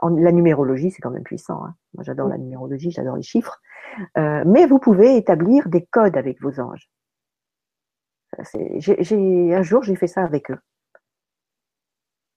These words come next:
Speaker 1: Et croyez-moi, ils vont s'en servir.
Speaker 2: Super. Allez, tout le monde va s'y mettre ce soir. <laughs> Euh, du coup, je sais plus où j'étais. Ah, voilà.
Speaker 1: Alors.
Speaker 2: Euh,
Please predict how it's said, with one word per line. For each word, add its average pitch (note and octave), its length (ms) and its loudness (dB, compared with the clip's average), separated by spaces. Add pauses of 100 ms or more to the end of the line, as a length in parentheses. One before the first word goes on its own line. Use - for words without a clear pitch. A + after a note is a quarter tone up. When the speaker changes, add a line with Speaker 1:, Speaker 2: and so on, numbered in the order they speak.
(220)
Speaker 1:
Et F3 120 -2
croyez-moi, F#3 480 0
ils G3 60 -4
vont E3+ 100 -4
s'en D#3 120 -10
servir. E3+ 360 -8 (2500)
Speaker 2:
Super. - 300 -12 (240)
Allez, A3 160 0 (140)
tout A3+ 160 2
le A3 80 8
monde A3+ 100 4
va G#3 60 4
s'y G#3 160 -6
mettre G3 260 0
ce - 120 -8
soir. G3 260 -4 (380)
<laughs> - 680 -4 (2000)
Euh, G#3 400 4
du A#3 140 0
coup, D#4+ 100 0
je C4+ 180 0
sais - 0 - (180)
plus - 120 -8
où B3 60 -4
j'étais. A#3 260 -8
Ah, D4+ 100 2
voilà. A#3 300 0 (440)
Speaker 1:
Alors. D3 160 -2
Speaker 2:
Euh, A3+ 240 8